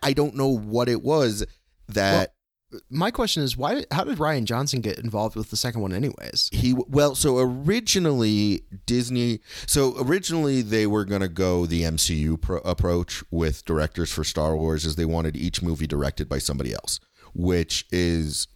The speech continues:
Speaker 1: very reminiscent of the M C U because,
Speaker 2: Sure.
Speaker 1: um, e-, except at this point, the Russo brothers are the big,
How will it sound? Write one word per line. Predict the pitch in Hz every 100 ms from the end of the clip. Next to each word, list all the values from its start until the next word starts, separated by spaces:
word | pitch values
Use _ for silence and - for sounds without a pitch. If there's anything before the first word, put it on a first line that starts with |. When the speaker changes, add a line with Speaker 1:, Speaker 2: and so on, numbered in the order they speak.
| -
Speaker 1:
very | 92 107 117 113
reminiscent | 104 95 90 82 85
of | 76
the | 80
M | 78
C | 78 80
U | 73 71
because, | 78 - 80 73 69 - _ _ _
Speaker 2:
Sure. | - 78
Speaker 1:
um, | 73 71 69 - _ _ _ _ 104
e-, | 98
except | 196 - 208 175
at | -
this | 90
point, | - 90 78 -
the |
Russo | 78 73 82 71
brothers | 73 69 69
are | 69
the | 71
big, | 67